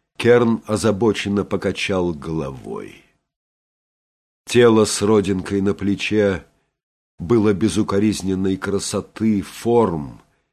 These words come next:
и особенно выигрывало по сравнению с телом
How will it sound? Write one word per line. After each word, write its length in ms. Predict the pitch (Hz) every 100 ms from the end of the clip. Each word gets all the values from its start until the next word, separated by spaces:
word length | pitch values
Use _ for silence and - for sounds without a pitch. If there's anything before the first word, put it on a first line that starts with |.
| _ _ _ _ _
и 40 | 113
особенно 640 | 107 135 113 113 113 113
выигрывало 840 | 104 127 127 113 85 80 76 78 85
по 120 | 95
сравнению 600 | - 101 95 104 101 98
с 140 | -
телом 520 | - 110 101 101 92